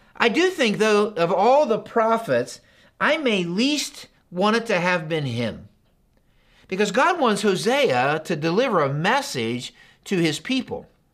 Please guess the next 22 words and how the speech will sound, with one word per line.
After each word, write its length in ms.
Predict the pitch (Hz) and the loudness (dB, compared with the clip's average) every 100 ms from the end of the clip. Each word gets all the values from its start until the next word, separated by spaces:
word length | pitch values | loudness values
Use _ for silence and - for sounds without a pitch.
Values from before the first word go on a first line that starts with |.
| _ _ _ _ _ _ _ _ _ - - - | _ _ _ _ _ _ _ _ _ -20 -20 -4
But 140 | 190 202 | 0 2
he 100 | 214 | 2
wants 480 | 220 302 - - | 2 2 -2 -8
to, 180 | 233 214 - | -8 -8 -8
him 220 | 214 226 | -2 -2
to 120 | 208 151 | -2 -4
do 260 | 160 262 | 0 2
it 160 | 185 151 | 2 0
by 140 | 151 | -2
playing 500 | 151 190 208 220 214 | -2 -2 0 2 0
a 80 | 170 | -2
part 480 | - - 233 175 165 | -6 0 2 2 -2
in 140 | 151 | -6
a 80 | 139 | -6
drama 680 | 127 185 240 233 135 123 143 - _ | -4 0 0 0 0 -2 -4 -14 _
that 260 | 160 165 | 0 2
illustrates 680 | 190 262 240 - - 135 135 | 2 2 2 -2 -2 -2 -2
God's 400 | - 147 147 143 | 0 2 2 0
hesed 920 | - - 147 - - 285 131 110 117 - - - | -8 -6 -6 -4 0 2 2 0 -2 -8 -20 -12
and 180 | - 170 | -4 0
his 220 | 185 160 - | 0 0 -4
emet, 640 | 147 156 196 233 127 - | -8 -4 0 0 -2 -6